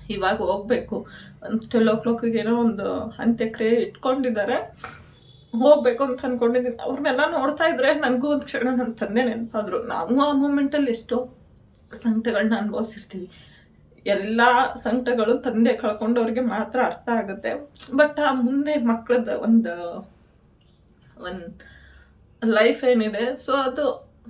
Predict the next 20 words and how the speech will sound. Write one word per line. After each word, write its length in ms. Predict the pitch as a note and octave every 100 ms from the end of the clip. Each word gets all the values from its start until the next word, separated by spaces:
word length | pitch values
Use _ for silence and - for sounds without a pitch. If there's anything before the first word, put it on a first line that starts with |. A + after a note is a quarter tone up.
| - _ -
ತಾಯಿ 280 | G#3+ B3
ಮೇಲೆನೆ 400 | C4 A#3+ B3 A#3
ಡಿಪೆಂಡ್ 460 | A#3+ - - G3+ A3
ಆಗಿರುತ್ತೆ. 540 | G3 G3+ F3+ G3+ - -
ಯಾರು 340 | A#3 A#3 D4+
ಎಷ್ಟೇ 300 | B3 - D4
ನಮ್ಮವರು 480 | C#4 G#3+ G3+ G#3+ B3
ತಮ್ಮವರು 440 | A3+ A3 A3 B3+
ಅಂದ್ರೂ 400 | B3+ A3+ B3+ B3+
ಕೂಡ 220 | - G3 A#3 - - - - -
ಎಷ್ಟು 380 | A3+ - B3+
ದಿನ 120 | A3+ A#3
ಅಂತ 200 | A3 A3+
ಆಗ್ತಾರಲ್ವಾ? 880 | G#3+ G3+ G3 G3+ G3+ G3 G3 A3+ G#3+ -
So 60 | B3+
ಹಾಗೆ 460 | A3+ A3 G3+ G3 A#3 D4+ - - - _ _ _ _ _ _ - -
ಆ 120 | A#3+
ಮಕ್ಳಿಗೆ 580 | A#3+ A3+ - C4+ A#3+ B3
ತಾಯಿನೇ 760 | - - - G#3+ A#3+ B3 B3
ಧೈರ್ಯ. 400 | A#3+ G3 G3 F#3